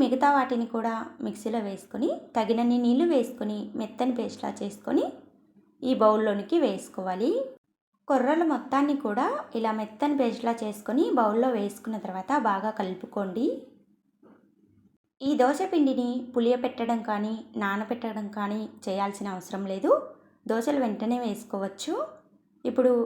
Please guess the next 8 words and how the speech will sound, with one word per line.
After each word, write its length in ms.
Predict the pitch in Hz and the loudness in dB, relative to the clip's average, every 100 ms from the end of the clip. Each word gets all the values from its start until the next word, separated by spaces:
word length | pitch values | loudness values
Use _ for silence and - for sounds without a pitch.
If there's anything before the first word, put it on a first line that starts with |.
| 254 | 2
పిండికి 320 | 262 - 349 | 2 2 0
సరిపడినంత 580 | 277 240 226 240 233 233 233 196 | 0 0 0 2 0 0 0 -2
ఉప్పు, 260 | - 220 214 - - - _ _ | -4 -2 -2 -6 -14 -20 _ _
పావు 180 | 262 254 | 2 4
టీ 80 | 262 240 | 2 -2
స్పూన్ 280 | - 226 226 - - 202 | -2 -2 -2 -6 -6 -4
వంట 240 | 220 277 285 | -2 -2 0
సోడా 200 | 294 | 2